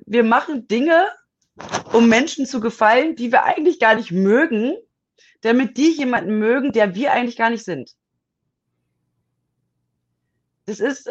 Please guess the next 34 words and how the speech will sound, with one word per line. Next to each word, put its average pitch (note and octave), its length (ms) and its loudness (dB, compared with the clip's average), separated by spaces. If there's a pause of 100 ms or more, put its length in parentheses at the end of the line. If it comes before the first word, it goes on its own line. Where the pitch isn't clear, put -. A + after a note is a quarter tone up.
(120)
total C#4 540 -4
paradox B3+ 720 -6 (140)
im G3+ 220 -4
Großen A3 360 -6
und F3 100 -8
Ganzen, D#3+ 360 -4
weil F3 140 -6
es G#3 80 -14
einfach A3+ 320 -10
eigentlich A#3 340 -6
so A3+ 80 -8
gar - 260 -8
keinen C4 200 -4
Sinn C#4+ 140 -4 (100)
macht. - 220 -10 (560)
Wenn A3 140 -4
wir G3+ 120 2
eigentlich C4 320 0
so B3+ 160 -6
sind, C#4+ 280 -8
wie A3+ 160 -6
wir G#3+ 120 -4
sind, C4 340 -2 (1080)
dann G3 140 -10
ziehen D4 280 -6
wir A3 80 -4
die G3+ 100 -6
Leute B3 340 0
in G#3+ 100 -2
unser F#3+ 220 0
Leben, A3 240 0
die F#3 80 -4
uns D#3+ 220 -8
mögen, F#3+ 560 2